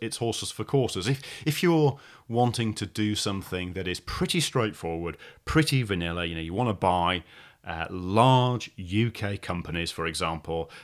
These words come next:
then buying a footsie one hundred tracker, um, is probably the right way to go. You know, the costs are so cheap on, on those things, um, and the value that is added by the fund manager in a market like that, um, you know, is, is questionable.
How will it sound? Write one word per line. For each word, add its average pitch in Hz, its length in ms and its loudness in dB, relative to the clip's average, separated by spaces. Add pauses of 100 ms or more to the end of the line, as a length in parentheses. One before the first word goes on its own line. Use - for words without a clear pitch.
then 98 220 0
buying 113 380 4
a 107 40 2
footsie - 360 -2
one 95 120 -2
hundred 90 320 -4
tracker, 80 500 -4 (340)
um, 87 440 -2 (300)
is 104 120 -4
probably 85 440 -4
the 85 120 -2
right 82 220 0
way 78 160 -4
to - 140 -8
go. 82 180 -4
You 80 180 -6
know, 80 40 -4
the 85 100 -4
costs - 460 -2
are 95 60 -4
so 143 320 6
cheap - 340 -4
on, 82 300 -6
on 90 160 -6
those 82 260 -2
things, 82 440 -4 (520)
um, 92 400 -2 (220)
and 107 160 0
the 98 80 0
value 104 760 4
that 95 160 -2
is 90 140 -2
added 87 520 -4
by 90 440 0
the 85 120 -6
fund 107 380 0
manager 87 640 -2 (260)
in 101 120 -4
a 90 40 -2
market 107 540 2
like 87 220 -2
that, 85 460 -6
um, 82 500 -6
you 107 120 -6
know, 82 200 -4
is, 92 140 -8
is - 240 -10
questionable. 92 640 -2